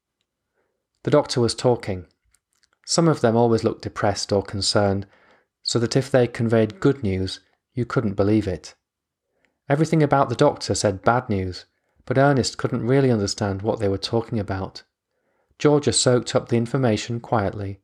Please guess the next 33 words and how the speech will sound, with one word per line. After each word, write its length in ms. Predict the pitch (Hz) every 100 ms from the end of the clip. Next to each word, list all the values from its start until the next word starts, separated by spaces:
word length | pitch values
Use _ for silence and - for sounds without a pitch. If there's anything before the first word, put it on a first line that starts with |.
| _ _ _
She 140 | - 127
nodded 300 | 127 131 120
every 220 | 117 131
so 220 | - 139
often, 420 | 131 - 107 101 - _ _ -
glanced 340 | 110 113 -
at 100 | -
Henry, 540 | 120 131 120 107 104 - _ _
tightened 440 | - 107 107 131 117
her 140 | 107
viced 420 | 98 110 120 -
hand 240 | - 120 110
around 340 | 110 117 127
Ernest's, 560 | 127 117 107 - - - _ _ -
and 120 | 123
then 180 | 127 131
listened 340 | 127 - 101 -
some 240 | 104 95
more. 380 | 101 104 98 95 _ _ _ _
The 80 | -
whole 200 | 123 160
thing 320 | 160 135 120
took 200 | 123 123
quarter 400 | - - 127 -
of 60 | 139
an 120 | 143
hour, 380 | 135 104 101 101 _
and 140 | 113 110
then 140 | 117
they 80 | 131
were 100 | 131
standing 440 | - 113 113 123
up, 260 | 101 104